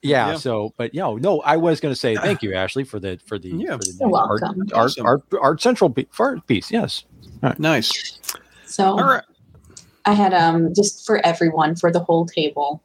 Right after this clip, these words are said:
Speaker 3: I had
Speaker 2: Okay.
Speaker 3: two gifts. So I know our feelings on this set of,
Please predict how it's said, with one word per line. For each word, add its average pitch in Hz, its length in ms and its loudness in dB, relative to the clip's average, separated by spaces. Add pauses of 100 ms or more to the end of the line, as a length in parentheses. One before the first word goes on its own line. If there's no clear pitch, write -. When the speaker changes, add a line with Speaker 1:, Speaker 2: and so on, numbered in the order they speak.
Speaker 3:
I 165 100 -2
had 156 220 0
Speaker 2:
Okay. 160 80 -2
Speaker 3:
two 175 180 0
gifts. - 680 -4 (540)
So 165 600 0 (540)
I 185 80 2
know 175 580 4 (300)
our 180 140 2
feelings 190 760 2 (120)
on 160 580 0 (540)
this 165 880 2
set - 440 2
of, 147 320 4